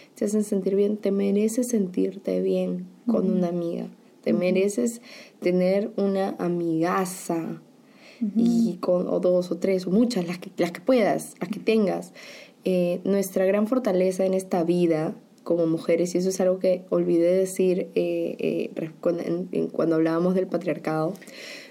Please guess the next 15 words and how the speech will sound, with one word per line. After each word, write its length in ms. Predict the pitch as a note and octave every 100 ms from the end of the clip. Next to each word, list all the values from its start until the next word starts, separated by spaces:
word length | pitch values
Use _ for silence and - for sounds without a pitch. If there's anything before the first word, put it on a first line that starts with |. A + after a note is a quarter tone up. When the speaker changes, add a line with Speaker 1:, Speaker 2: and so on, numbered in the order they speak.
| -
Speaker 1:
nuestra 360 | F#3 F#3 F#3+
gran, 380 | F3 F#3+ G3+ A3+
gran, 300 | G#3+ G#3+ G#3+
gran, 260 | G3+ G#3+ G#3
gran, 320 | G3+ G3+ G3
gran 260 | G#3+ A#3 A3
fortaleza, 760 | - F#3 F3 F3 E3+ - F3+ F#3 - -
eh, 320 | F3 - -
de, 220 | E3 E3 -
como 220 | E3+ E3
mujeres 560 | E3+ D#3+ F3+ F3+ G3+ -
es 160 | F#3+ F#3
actuar 260 | F3+ - F3
en 120 | F3
bloque. 360 | F3 F3 E3